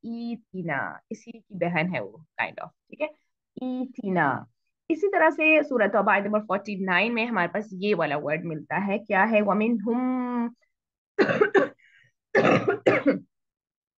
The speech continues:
सॉरी, "वमिनहुम मन यकूलु दन," हम्म, यकूलु दन है यहाँ पर, तो पीछे यकूलू के साथ पढ़ें तो इसी तरह से पढ़ेंगे, लेकिन अलग से पढ़ें, इब्तिदा करें तो ईज़न पढ़ेंगे, ईज़न नहीं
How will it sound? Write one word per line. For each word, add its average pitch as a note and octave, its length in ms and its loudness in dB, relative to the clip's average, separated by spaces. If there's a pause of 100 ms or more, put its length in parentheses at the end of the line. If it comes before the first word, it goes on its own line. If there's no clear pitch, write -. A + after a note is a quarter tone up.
(280)
सॉरी, E3+ 280 -8 (560)
"वमिनहुम C4 580 6
मन C4 120 6
यकूलु A#3+ 720 0 (220)
दन," F3 400 -4 (180)
हम्म, C4+ 180 -2 (400)
यकूलु A3+ 840 2 (180)
दन F#3 340 0
है D3+ 200 -10
यहाँ C3+ 240 -8
पर, D3 240 -2 (380)
तो B3+ 360 6
पीछे B3 260 -2
यकूलू B3+ 540 0
के D#4+ 100 -6
साथ D4 260 2
पढ़ें D#4 240 2
तो A#3 320 0
इसी G3+ 200 -6
तरह G#3 160 0
से A3+ 120 -12
पढ़ेंगे, A3+ 340 -2
लेकिन G3 400 -4
अलग G#3 240 0
से - 120 -6
पढ़ें, A#3+ 300 0
इब्तिदा F3+ 760 -2
करें A#3 300 0
तो A#3+ 200 -4 (160)
ईज़न E3+ 580 -2
पढ़ेंगे, E3 500 -6
ईज़न A#3 560 0
नहीं E3+ 280 -6